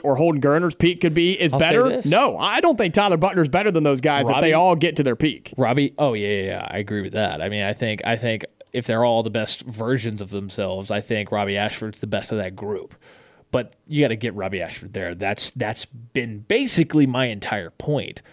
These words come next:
Speaker 2: That's why I wanted a scenario last year where you didn't have to rely on Robbie Ashford to play a bunch. I wanted him to develop. Granted, the environment may not have been all that conducive to developing because of Brian Harsin and his staff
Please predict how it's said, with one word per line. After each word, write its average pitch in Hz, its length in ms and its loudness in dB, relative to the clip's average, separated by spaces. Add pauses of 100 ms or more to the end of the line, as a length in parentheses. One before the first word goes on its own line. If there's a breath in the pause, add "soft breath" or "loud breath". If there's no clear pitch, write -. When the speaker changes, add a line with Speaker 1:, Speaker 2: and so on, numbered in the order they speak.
(240 soft breath)
Speaker 2:
That's 170 160 0
why 185 220 2
I 139 60 0
wanted 147 320 4
a 120 40 0
scenario 123 480 -2
last 120 440 -2
year 123 100 -4
where 113 100 -4
you 117 140 -8
didn't 131 400 -2
have - 260 -6
to 131 80 -10
rely 123 380 0
on 117 120 -2
Robbie 113 280 0
Ashford 113 300 -4
to 113 40 -12
play 156 280 0
a 175 60 2
bunch. - 260 -10
I - 20 -10
wanted 127 280 -2
him 117 180 -4
to 113 80 -10
develop. 104 640 -4 (640 soft breath)
Granted, 104 400 -6 (460 soft breath)
the 135 160 0
environment 175 520 0 (260)
may 202 140 4
not 254 180 2
have 214 100 2
been 208 120 2
all 220 140 4
that 220 180 0
conducive 240 720 2
to 262 120 2
developing 247 600 -2 (340 soft breath)
because 120 280 0
of 110 100 -6
Brian 117 320 0
Harsin 107 560 -4
and 101 240 -6
his 95 180 -6
staff - 640 -8